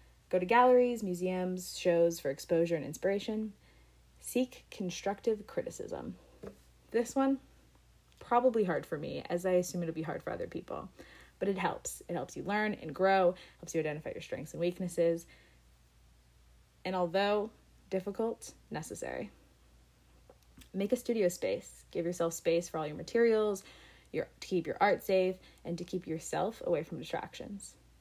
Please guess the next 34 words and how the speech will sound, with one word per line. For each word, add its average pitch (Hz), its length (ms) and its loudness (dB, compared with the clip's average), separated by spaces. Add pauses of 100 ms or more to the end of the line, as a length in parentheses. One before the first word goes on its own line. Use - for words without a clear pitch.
(160)
Find 175 180 2
your 170 100 0
artistic 165 360 -6
voice, - 500 -4 (460)
which 202 180 -4
will 196 160 2
help 262 340 -2
over, 269 380 -2
will 214 140 0
happen 262 240 2
over 208 120 4
time 170 440 -4 (300)
as 170 140 -2
you 165 60 0
explore 156 380 -6
new - 100 -6
ideas, 214 640 2
subjects. 165 800 -2 (480)
And 175 160 -6
she 220 180 -4
said, 156 440 0 (840)
"Art 254 380 2
is 180 100 -4
a 185 80 0
vehicle 214 440 0
to 226 120 -6
explore 214 420 2
the 226 60 6
world." 113 400 0 (580)
Another 226 420 4
quote 175 280 4
I'm 175 120 -2
taking 165 280 -2
away. - 280 -6